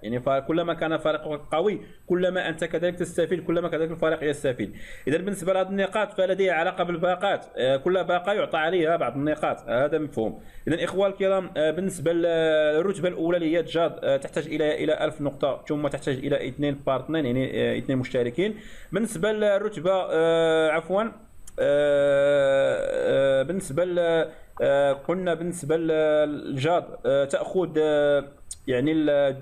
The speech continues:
آه، شهادة، شهادة على الدروس، الدروس يعني هذا هو الجائزة.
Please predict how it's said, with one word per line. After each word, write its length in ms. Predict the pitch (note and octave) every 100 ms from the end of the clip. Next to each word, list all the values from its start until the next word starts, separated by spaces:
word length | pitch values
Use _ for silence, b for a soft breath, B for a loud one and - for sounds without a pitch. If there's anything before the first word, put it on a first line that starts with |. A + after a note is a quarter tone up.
| C3+
آه، 260 | C3+ B2+
شهادة، 500 | B2+ F3 D3+ D#3 E3+
شهادة 260 | - C#3+ C#3+
على 100 | C#3
الدروس، 540 | C#3 C#3+ C#3+ E3 -
الدروس 440 | G#2+ G#2 C3 C#3 A#2
يعني 180 | B2
هذا 100 | B2
هو 100 | C3+
الجائزة. 540 | B2+ A#2+ - A#2 B2+